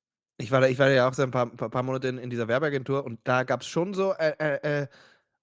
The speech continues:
<clears throat> ja, da haben wir ja wöchentlich Tests machen müssen und es gab's einfach so Wochen, wo, wo, wo, wo ich so war, so:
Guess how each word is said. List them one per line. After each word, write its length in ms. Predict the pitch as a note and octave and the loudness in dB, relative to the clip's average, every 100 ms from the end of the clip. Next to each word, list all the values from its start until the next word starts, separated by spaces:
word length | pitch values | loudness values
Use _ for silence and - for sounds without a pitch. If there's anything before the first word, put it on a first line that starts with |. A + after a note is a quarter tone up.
| _ | _
<clears throat> 440 | - - F#3 F3+ D3+ | -16 -6 -6 -6 -4
ja, 120 | C3+ | -2
da 100 | C#3 | -2
haben 100 | C#3+ | 2
wir 80 | D3 | 2
ja 120 | C#3 | 2
wöchentlich 320 | C3+ C3 D3 - | 0 -2 -8 -4
Tests 320 | C3 B2+ - | -4 -4 -6
machen 220 | B2+ B2+ | -6 -4
müssen 220 | C3 D#3 | -6 -8
und 80 | C3 | -8
es 100 | C3 | -4
gab's 200 | C#3 C3+ | -4 -2
einfach 160 | C#3+ C#3 | -4 -4
so 140 | C3+ | 0
Wochen, 220 | C3+ C#3+ | 0 0
wo, 160 | C3+ C3 | -4 -2
wo, 100 | C3 C3 | -4 -4
wo, 340 | C3 C3 B2+ | -6 -6 -2
wo 40 | C3 | -2
ich 100 | B2 | 0
so 80 | B2+ | -2
war, 140 | A#2 | -2
so: 120 | A#2+ | -4